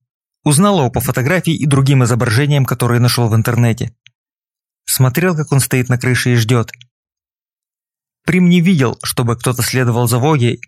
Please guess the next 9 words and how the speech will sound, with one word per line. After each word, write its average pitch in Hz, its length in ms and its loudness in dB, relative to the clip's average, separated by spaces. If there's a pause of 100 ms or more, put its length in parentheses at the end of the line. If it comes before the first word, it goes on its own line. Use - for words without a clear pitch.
(220)
или 175 180 2
прохожих, 160 540 -2
похожих 120 380 -2
на 127 80 0
полицейских, 131 600 -2
заранее 123 380 -2
расположившихся 120 720 -2
на 120 80 2
месте. 123 380 0